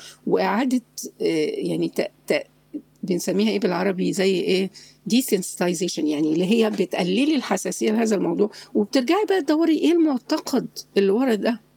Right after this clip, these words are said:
اللي بيخليها حاسة إن الجزء ده she can't even consider it part of her، يعني، هو مش جزء منها، لا يمكن تلمسيه، لا يمكن تلمسيه. وبالتالي، يعني، إحنا شغالين طبعًا بالراحة خطوة خطوة، على أساس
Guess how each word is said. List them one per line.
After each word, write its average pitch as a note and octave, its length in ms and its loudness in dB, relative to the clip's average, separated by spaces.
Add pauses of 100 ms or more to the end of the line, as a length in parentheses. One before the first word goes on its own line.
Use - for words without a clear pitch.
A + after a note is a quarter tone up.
(440)
اللي F#3 120 2
بيخليها A3 460 0
حاسة D4 460 -2 (340)
إن F#3+ 120 2
الجزء A#3+ 380 0
ده C4+ 180 2
she A#3 160 -4 (140)
can't D4 220 -2
even B3+ 320 2 (160)
consider A#3+ 300 2
it G3+ 220 -2
part C#4 240 -4
of - 40 -12
her، F3 120 -6 (120)
يعني، - 360 -4 (760)
هو B3 120 4
مش C#4 160 4
جزء E4 240 2
منها، B3 280 4
لا - 220 0
يمكن C4 340 2
تلمسيه، E3 480 -2 (100)
لا F#3 160 0
يمكن A#3 360 2
تلمسيه. E3 420 -4 (240)
وبالتالي، C#4+ 640 2
يعني، F3 360 0 (300)
إحنا A#3 160 4
شغالين G#3 380 4
طبعًا A3 300 2
بالراحة G3 400 0
خطوة F#3+ 340 -4
خطوة، A#3+ 300 -2
على G3+ 280 0
أساس - 360 -4